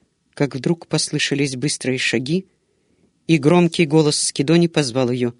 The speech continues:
Он подошел к ней и, бросая опасливые взгляды вокруг, заторопил ее. «Мы немедленно должны ехать», — быстро произнес он, беря ее за руку, а затем спросил:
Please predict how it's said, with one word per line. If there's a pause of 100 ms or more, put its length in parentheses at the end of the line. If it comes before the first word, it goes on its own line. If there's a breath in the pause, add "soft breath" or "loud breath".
(1200)
Он
подошел
к
ней (440 soft breath)
и,
бросая
опасливые
взгляды
вокруг,
заторопил
ее. (880)
«Мы
немедленно
должны
ехать», — (400 soft breath)
быстро
произнес
он,
беря
ее
за
руку,
а
затем
спросил: